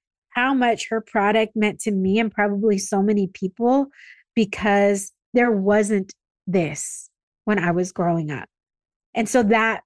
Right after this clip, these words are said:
meant when I found her product and found it was Latino-owned product for curly hair and somebody who's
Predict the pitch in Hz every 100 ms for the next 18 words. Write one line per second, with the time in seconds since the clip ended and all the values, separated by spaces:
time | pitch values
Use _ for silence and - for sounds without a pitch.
0 | - 226 220 233 233 247 208 190 208 -
1 | 240 254 240 220 202 180 185 - 185 220
2 | 214 202 185 - 208 185 - 233 240 -
3 | 220 214 - 170 175 - - 240 233 -
4 | 233 233 233 - 180 180 185 - 220 240
5 | 240 226 202